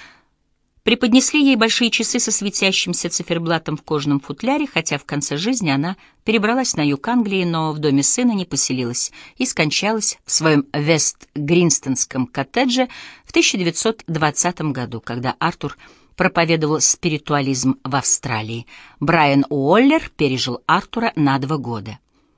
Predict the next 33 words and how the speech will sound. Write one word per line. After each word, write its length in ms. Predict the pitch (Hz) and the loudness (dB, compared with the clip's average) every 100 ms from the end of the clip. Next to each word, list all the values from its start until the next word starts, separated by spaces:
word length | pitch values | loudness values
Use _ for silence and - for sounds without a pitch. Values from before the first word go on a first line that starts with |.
| _ _ | _ _
Уилли 360 | 180 180 190 180 | 2 4 6 4
Хорнунг 760 | - 285 330 196 139 - - _ | 4 2 4 4 2 -2 -20 _
умер 380 | 156 147 139 - | 2 2 2 -4
в 80 | - | 0
Сен-Жан-де-Люс 1300 | - 180 160 147 147 143 139 131 131 180 294 - - - - - | 4 6 4 4 4 4 4 4 2 2 2 0 -2 -4 -20 -8
в 160 | 151 | 0
марте 380 | 165 196 208 254 | 4 4 2 -6
тысяча 280 | - 175 196 | -2 -4 -2
девятьсот 300 | 202 - 208 | -4 -2 -2
двадцать 320 | 202 214 - | 0 0 0
первого 320 | 156 143 131 | 2 0 -2
года. 360 | 127 131 127 131 - - - - | -4 -4 -4 -6 -12 -20 -20 -10
Четыре 300 | - 220 233 | -2 2 4
месяца 280 | 226 226 - | 4 2 0
спустя 480 | - 220 - 220 208 | -2 -2 -2 2 2
он 180 | 202 202 | 4 2
явился 360 | 190 196 - | 2 0 0
на 80 | 196 | 0
одном 260 | 185 190 185 | 2 2 2
из 100 | - | 0
сеансов 380 | 190 185 - 175 | 0 0 -2 -2
семьи 360 | - 175 175 | -2 0 -2
Дойли, 420 | 180 302 294 226 - - | 0 2 2 2 -2 -8
извинился 540 | 294 269 277 180 151 147 | -2 4 4 4 0 -2
за 100 | 147 | -4
свои 240 | - 147 | -2 -2
прежние 380 | 139 147 135 139 | -2 -4 0 0
сомнения, 520 | - 147 143 135 135 | 2 2 2 4 2
касавшиеся 760 | 135 135 131 123 - 139 - - | -2 -4 -4 -6 -6 -4 -4 -2
спиритуализма, 920 | - - 147 135 170 202 320 285 285 | -2 -2 -4 -4 -4 -2 -2 2 2
и 160 | - 220 | 2 -2
объявил, 500 | - 190 220 285 330 | -2 -2 -2 -4 -4
что 260 | - 196 | -2 -2